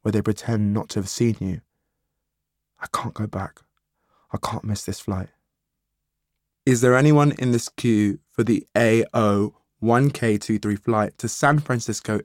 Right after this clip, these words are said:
International Airport?" A man's voice floats through the air. Michael lunges forward, and so does a woman waiting a few places behind him in the queue,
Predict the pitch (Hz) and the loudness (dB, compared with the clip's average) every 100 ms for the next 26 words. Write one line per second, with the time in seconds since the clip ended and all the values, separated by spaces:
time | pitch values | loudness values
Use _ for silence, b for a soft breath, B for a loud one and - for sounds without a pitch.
0 | - 117 - 110 98 110 107 104 - 98 | -4 -6 -2 -4 -4 -6 -4 -4 -4 -8
1 | 82 _ _ _ _ _ _ _ _ _ | -8 _ _ _ _ _ _ _ _ _
2 | 113 113 110 110 98 - 110 101 - - | 2 4 4 2 0 2 2 0 -4 0
3 | 113 101 - 107 101 101 98 98 - _ | 2 0 -2 -4 -2 -2 -2 -6 -12 _
4 | _ _ _ _ _ _ _ _ 127 139 | _ _ _ _ _ _ _ _ 2 2
5 | - 117 110 113 110 101 - 117 104 95 | 4 4 4 4 2 -2 0 2 2 -2
6 | - _ _ _ _ _ _ _ _ 117 | -10 _ _ _ _ _ _ _ _ 0
7 | 107 - 117 110 104 101 117 110 98 113 | 2 4 4 4 2 2 2 2 2 2
8 | 113 - 104 - 120 123 - 110 - 101 | 0 0 -4 -2 -2 -2 -2 -4 -2 -4
9 | 98 95 110 104 98 95 101 98 - 107 | -6 -4 -4 -2 -4 -4 -4 -4 -2 -2
10 | 98 | -2